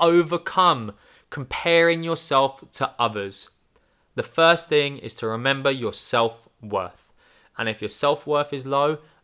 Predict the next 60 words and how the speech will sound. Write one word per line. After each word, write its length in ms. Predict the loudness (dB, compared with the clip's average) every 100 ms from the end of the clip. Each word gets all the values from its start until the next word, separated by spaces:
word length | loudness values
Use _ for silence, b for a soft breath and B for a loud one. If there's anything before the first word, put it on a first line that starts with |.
| -14
you 140 | -10
need 440 | -8 -6 -6 -6 -6
to 140 | -6
work 480 | -4 0 0 0 -4
on 140 | -12
reinforcing 720 | -6 -6 -6 -6 -6 -4 -6 -10
the 80 |
things 300 | -8 -8 -8
that 140 | -12 -10
you 160 | -8
love 400 | -6 0 4 4
about 300 | 2 -4 -6
yourself. 600 | -8 -12 -6 -6 -8 -14 _ b b b b b -4
This 240 | -2 -2
is 120 | -2
so 420 | -2 2 4 4 2
key. 360 | -4 -2 -2
It 120 | -8 -10
could 100 | -8
be 120 | -8
the 100 | -8
smallest 440 | -6 -2 -2 -2
things, 280 | -2 -2 -4
it 80 | -8
could 120 | -10
be 120 | -8
the 80 | -8
biggest 480 | -6 -6 -4 -8 -4
things, 400 | -2 -2 -6 -12 b b b
or 100 | -4
if 140 | -4 -2
you 80 |
don't 240 | 0 0 0
know, 280 | 0 0 0
you 140 | -4
find 300 | -2 0 0
it 80 | -4
hard, 520 | -2 4 4 4 0 b b b b _
you 80 | -12
know, 220 | -8 -10 -6
get 120 | -4
it 140 | -2 -4
from 140 | -8
someone 300 | -6 -4 0
else. 420 | 2 2 0 -10
Might 200 | -10 -10
be 80 | -6
a 40 | -6
family 400 | -2 -2 -2 -4
member, 320 | -6 -2 -4
a 60 |
friend, 380 | -4 -4 -4 -4
but 100 | -6
you 140 | -6 -8
really 300 | -6 -4 -4
need 180 | -6
to 120 | -6 -6
reinforce 680 | -2 -2 -4 -6 -2 -2 -4
the 80 |
positives 760 | -10 -2 0 0 -2 -2 -2 -4